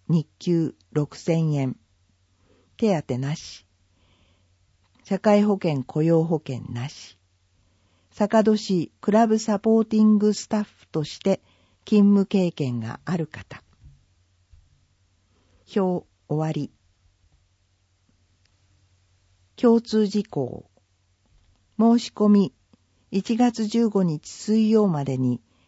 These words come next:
会計年度任用職員申し込み書、市ホームページよりダウンロード、または市販履歴書、写真添付と教員免許状の写し、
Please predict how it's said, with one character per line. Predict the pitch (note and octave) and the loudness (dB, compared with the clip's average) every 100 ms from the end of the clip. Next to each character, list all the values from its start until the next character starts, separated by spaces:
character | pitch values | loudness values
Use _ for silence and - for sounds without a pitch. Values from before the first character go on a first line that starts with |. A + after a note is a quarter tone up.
| - | -8
会 | A#3 A#3 | 0 0
計 | A#3 A#3 A3+ | 2 2 4
年 | A3 A3 G3 | 4 4 2
度 | D#3 | 0
任 | D#3 F#3+ G#3+ | 0 2 4
用 | A3 G#3 | 4 2
職 | G3+ F#3+ - G3 | -2 -4 -2 -2
員 | C#3+ C3+ | -2 -4
申 | C3+ D#3+ | -4 -4
し | E3+ - | -6 -8
込 | D#3+ | -6
み | D#3+ | -6
書、 | D#3 - C#3 _ _ _ _ _ _ _ | -6 -6 -6 _ _ _ _ _ _ _
市 | - A3 F#3 | -2 0 0
ホ | - - G3+ | -6 0 4
ー | |
ム | G#3 G3+ | 4 2
ペ | G3+ G3 | 0 0
ー | F3 | 0
ジ | E3+ | -2
よ | C#3+ | -2
り | C#3+ | -4
ダ | C#3 C#3 | -6 -4
ウ | E3+ | -2
ン | F3+ F3 | 0 0
ロ | E3 C#3+ | -2 -4
ー | |
ド、 | C3 B2+ - - | -8 -12 -14 -12
ま | D#3 | -10
た | D#3 F#3+ | -6 -6
は | D#3 D3 - _ _ _ _ _ | -6 -8 -14 _ _ _ _ _
市 | - F#3 | -8 -6
販 | E3 G#3+ G#3+ G3+ F3 | -2 2 2 0 0
履 | F3+ | 0
歴 | G3+ G#3 - | 2 0 -6
書、 | - F3+ - _ _ | -4 -2 -2 _ _
写 | - - F#3 | -14 -6 -6
真 | - G3+ F#3 | 0 0 2
添 | F3 C#3+ | -2 -4
付 | - A#2 - _ _ _ _ _ _ _ - | -6 -10 -10 _ _ _ _ _ _ _ -4
と | G3+ - _ _ _ _ | -4 -4 _ _ _ _
教 | - G#3+ G#3+ | 2 4 6
員 | G#3+ G#3 | 6 4
免 | G3+ F#3+ G3+ | 4 2 0
許 | G3+ F#3 | 0 -2
状 | F#3 F3+ | -2 -2
の | F3 D3 | -2 -4
写 | C#3 - | -8 -12
し、 | - - - | -14 -8 -8